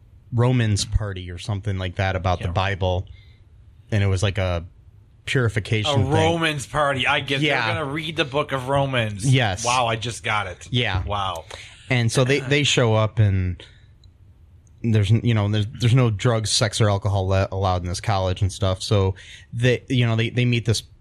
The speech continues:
Speaker 1: these prudish girls there, you know, led by this character of Eve, played by Meredith Giagrande. Gian Grande. Gian Grande. G I A N G R A N D E.
Speaker 2: Okay,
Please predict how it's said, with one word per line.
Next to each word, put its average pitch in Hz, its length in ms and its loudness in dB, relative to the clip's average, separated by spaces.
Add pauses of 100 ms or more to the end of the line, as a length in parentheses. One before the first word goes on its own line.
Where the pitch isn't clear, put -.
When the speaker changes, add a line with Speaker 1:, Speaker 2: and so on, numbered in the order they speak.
(600)
Speaker 1:
these 120 140 2
prudish 127 460 0
girls 104 340 2
there, 101 380 0
you 98 120 -2
know, 95 100 -2
led 98 240 0
by 92 380 -2
this 90 140 -4
character 101 420 0
of 87 200 -4
Eve, 117 480 2 (120)
played 101 280 0
by 95 140 0
Meredith 104 640 2 (1080)
Giagrande. 98 1000 2 (1000)
Gian 98 440 4
Grande. 90 600 0
Gian 98 520 2
Grande. 90 580 0
G 104 280 2
I 98 240 0
A 92 320 -2
N 92 280 2
G 98 240 0
R 92 260 2
A 92 240 0
N 92 200 0
D 92 160 0
E. 95 60 -4
Speaker 2:
Okay, 120 420 0